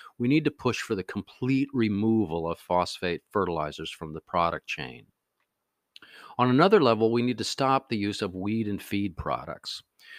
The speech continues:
These are combination products that unnecessarily pair up herbicides with fertilizers in such a way as to present a certain kind of false environmental panacea for homeowner clients.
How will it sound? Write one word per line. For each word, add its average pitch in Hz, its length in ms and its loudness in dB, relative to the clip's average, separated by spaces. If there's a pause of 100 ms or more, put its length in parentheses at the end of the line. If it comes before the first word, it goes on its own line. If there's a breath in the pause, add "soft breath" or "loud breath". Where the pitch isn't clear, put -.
(120)
These 165 180 6
are 165 60 2
combination 139 680 2
products 98 440 0
that 90 120 -4 (100)
unnecessarily 117 880 0
pair 101 300 -2
up 113 280 -2
herbicides 92 680 -2
with 92 160 -8
fertilizers 82 840 0 (360 loud breath)
in 95 80 -8
such - 280 -4
a 120 60 -2
way 95 180 -2
as 92 140 -6
to 92 100 -12
present 92 340 -6
a 95 60 -8
certain 101 320 -2
kind 92 260 -4
of 92 80 -6
false 101 460 0
environmental 87 600 -2 (140)
panacea 90 840 -4
for 90 140 -4
homeowner 85 420 -2
clients. 65 600 -10